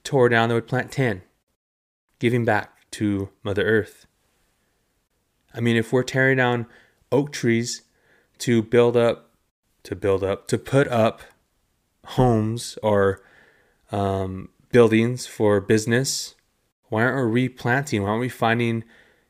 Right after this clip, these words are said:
acreage to replant oak trees, to collect acorns, to keep our traditions and cultures alive? And I say that with such emphasis because I remember going to a meeting here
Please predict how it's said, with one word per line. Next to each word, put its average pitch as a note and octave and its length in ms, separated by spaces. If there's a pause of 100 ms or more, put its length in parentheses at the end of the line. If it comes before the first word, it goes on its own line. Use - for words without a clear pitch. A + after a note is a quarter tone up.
(120)
acreage A#2 480
to A2+ 160 (160)
replant A#2+ 520
oak B2+ 160
trees, - 560 (680)
to B2 120
collect C#3 460
acorns, G2 560
to A2 440 (320)
keep D3 280
our B2 120
traditions B2 680
and G#2+ 200
cultures A#2 500
alive? G2+ 680 (1160)
And B2 100
I B2 40
say C#3 240
that C3 160
with A#2 120
such - 360
emphasis A#2+ 540
because G#2+ 580 (240)
I G2+ 80
remember A#2 300
going A2 320
to A2+ 140
a G2+ 60
meeting G#2+ 500
here G2+ 520